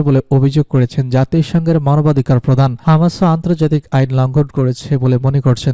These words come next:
তিনি। জেনেভায় মানবাধিকার কাউন্সিলের গাজা, ইসরায়েল অধিকৃত পশ্চিম তীরে এবং পূর্ব জেরুজালেমের মানবাধিকার পরিস্থিতি সম্পর্কে একটি প্রতিবেদন উপস্থাপন করার সময় ফলকার তুক এই মন্তব্য করেন। তুক বলেছেন, ইসরায়েল গাজায়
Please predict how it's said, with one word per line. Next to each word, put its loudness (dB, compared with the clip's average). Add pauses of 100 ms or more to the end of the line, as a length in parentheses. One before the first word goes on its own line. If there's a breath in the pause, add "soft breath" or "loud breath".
তিনি। -2 (520 loud breath)
জেনেভায় 0
মানবাধিকার 0
কাউন্সিলের 0 (120)
গাজা, 2
ইসরায়েল 2
অধিকৃত 0 (180)
পশ্চিম 0 (100)
তীরে 0 (100)
এবং 0 (100)
পূর্ব 0 (140)
জেরুজালেমের 2 (100)
মানবাধিকার 2
পরিস্থিতি 0 (140)
সম্পর্কে 0
একটি 0 (500 loud breath)
প্রতিবেদন 0 (120)
উপস্থাপন -2
করার 0 (100)
সময় 2 (140)
ফলকার 0 (140)
তুক 0 (160)
এই 2
মন্তব্য -2 (160)
করেন। 2 (180)
তুক 0 (180)
বলেছেন, 2 (160)
ইসরায়েল 0 (100)
গাজায় 4